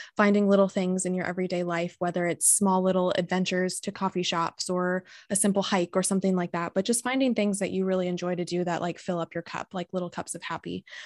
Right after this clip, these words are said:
Um, and then life kinda happened and I had to start working again, and I kinda dropped that project, but I always liked the idea of a podcast, and I felt like that was something that was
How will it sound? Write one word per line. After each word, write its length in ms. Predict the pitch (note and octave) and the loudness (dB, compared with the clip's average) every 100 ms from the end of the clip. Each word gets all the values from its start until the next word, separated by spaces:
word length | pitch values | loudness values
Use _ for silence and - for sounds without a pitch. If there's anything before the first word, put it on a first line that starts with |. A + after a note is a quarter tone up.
| - - - | -18 -16 0
Um, 420 | G3 F3+ F3 F3 - - | 4 4 2 -2 -6 0
and 180 | G#3 G3+ | 4 6
then 680 | G3+ F#3+ F#3 F#3 F#3 F#3 - _ G3 | 6 6 4 2 2 0 -4 _ -2
life 360 | G3+ G#3 G3+ | 2 2 2
kinda 220 | - G#3 | 0 2
happened 540 | G3 F#3 F3+ F#3 F3+ F3 | 2 2 0 -2 -2 -2
and 100 | F3 | -4
I 40 | |
had 160 | F3+ F3+ | -4 -4
to 60 | |
start 180 | - F3+ | -4 -2
working 320 | F3 F3 F3+ | -2 -2 -2
again, 440 | F3 E3+ E3+ E3+ E3+ | -2 -2 -2 -2 -4
and 280 | E3 E3 E3 | -4 -6 -6
I 80 | - | -8
kinda 380 | - G3 F3 F3 _ - | -2 0 0 -6 _ -10
dropped 580 | F#3+ F#3 G#3 C4 - - | -2 0 2 -2 -6 -2
that 320 | C#4+ D4 - | 0 0 -2
project, 720 | - D4+ D4+ D#4 D4 D4+ - - - - - - | -2 0 0 0 0 -2 -8 -14 -20 -20 -12 2
but 120 | A3+ | 6
I 80 | A3 | 8
always 340 | A3+ A#3 A#3+ | 8 8 6
liked 200 | A#3+ A#3 | 4 2
the 100 | A#3 | 2
idea 240 | G#3+ G3+ G3 | 2 2 0
of 60 | |
a 80 | F#3+ | 0
podcast, 680 | - F3+ E3+ - E3 E3+ - | -4 -8 -8 -4 -4 -2 -2
and 60 | F3+ | -2
I 40 | |
felt 180 | F#3+ - | 0 -2
like 160 | F#3+ | -2
that 160 | F3+ F3 | -2 -2
was 140 | F#3+ | -2
something 320 | F#3+ F#3 F#3 F3+ | -2 -2 0 0
that 120 | F3 | 0
was 280 | F3+ F3+ | -2 -4